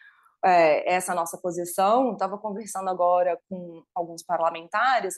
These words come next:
rapidamente, e foi assim: bom, o que eu ouvi foi,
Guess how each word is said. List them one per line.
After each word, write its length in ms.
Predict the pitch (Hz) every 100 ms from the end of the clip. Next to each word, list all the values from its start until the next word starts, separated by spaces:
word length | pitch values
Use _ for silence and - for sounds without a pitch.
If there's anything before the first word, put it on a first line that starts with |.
| 170
rapidamente, 800 | 170 185 175 214 294 277 - - _ _ _ _ -
e 520 | 240 247 254 233 -
foi 120 | - 247
assim: 240 | 277 247
bom, 300 | 226 170 - - _ _ _ _ -
o 80 | 196
que 120 | 226
eu 60 | 233
ouvi 300 | 233 220 277
foi, 320 | - 170